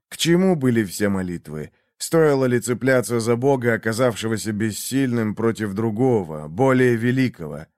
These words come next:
Вдалеке показался свет. Тёплое сияние приближалось ко мне вместе с шорохом шагов.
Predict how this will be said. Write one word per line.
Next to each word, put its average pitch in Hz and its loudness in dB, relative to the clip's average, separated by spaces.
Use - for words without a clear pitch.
Вдалеке 127 2
показался 120 -2
свет. 101 -4
Тёплое 156 4
сияние 123 2
приближалось 110 0
ко 107 -2
мне 110 0
вместе 98 -4
с 87 -6
шорохом 98 -4
шагов. 82 -8